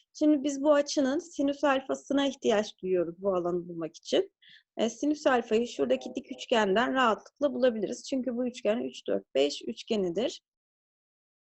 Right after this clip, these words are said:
O zaman alanımızın formülünü yazalım. Bir bölü iki çarpı açının kolları dört ve iki çarpı aradaki açının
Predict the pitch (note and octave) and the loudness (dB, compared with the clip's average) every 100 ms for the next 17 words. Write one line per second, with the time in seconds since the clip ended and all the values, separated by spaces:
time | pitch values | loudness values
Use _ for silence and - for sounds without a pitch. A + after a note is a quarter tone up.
0 | _ - B3 B3+ C4 C4+ - B3 B3 B3+ | _ -6 0 2 4 0 0 0 2 2
1 | A#3+ A3+ B3 - A#3 G#3+ G#3 B3+ B3 G#3 | 0 -2 -6 -2 0 0 0 0 0 2
2 | F#3+ A3+ - _ _ _ _ - B3+ A#3+ | 2 0 -6 _ _ _ _ -8 -4 0
3 | B3 A#3+ A#3+ B3 - A3 F3 - - C#4 | 0 0 -6 -10 -2 0 0 -2 -2 -2
4 | _ _ A3+ - B3+ B3 B3 A#3 A3+ A#3+ | _ _ -10 -6 -6 -4 -2 -2 -2 -4
5 | A#3 A3+ B3+ C4 C4 C4 - G#3+ G#3+ E4 | 0 2 2 -2 -2 -4 -2 0 0 -2
6 | _ _ _ _ _ _ _ _ _ _ | _ _ _ _ _ _ _ _ _ _
7 | _ _ _ _ - A#3 G3+ - - C4+ | _ _ _ _ 0 0 0 0 2 2
8 | A3+ A#3 - A#3 - G3+ A3+ D4 F4 | 2 -4 -4 -4 -4 -2 -2 -2 -6